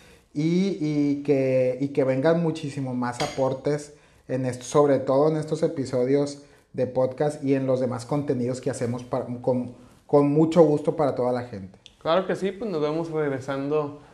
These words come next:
Speaker 2: en dos mil veintidós para darle con todo.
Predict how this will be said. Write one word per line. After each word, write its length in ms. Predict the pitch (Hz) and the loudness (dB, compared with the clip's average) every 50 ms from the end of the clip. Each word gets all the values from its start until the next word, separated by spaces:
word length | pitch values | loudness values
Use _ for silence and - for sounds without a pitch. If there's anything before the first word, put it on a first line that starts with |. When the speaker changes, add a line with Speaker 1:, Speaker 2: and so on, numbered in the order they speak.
| - _ - | -20 _ -10
Speaker 2:
en 380 | - 135 135 131 131 131 131 | -8 -6 -6 -6 -6 -8 -6
dos 140 | 127 135 131 131 | -6 -4 -4 -2
mil 140 | 135 135 139 | -2 0 0
veintidós 480 | 156 160 151 151 143 139 143 151 156 | 0 0 0 0 0 2 2 2 2
para 440 | 160 165 143 135 123 117 - - - - | 0 -2 0 0 0 -2 -4 -10 -12 -6
darle 320 | 127 127 127 135 143 147 | -4 -4 -2 -2 -4 -4
con 180 | 143 139 123 120 | -6 -8 -10 -8
todo. 340 | 120 123 123 127 123 123 - | -6 -6 -6 -6 -6 -8 -12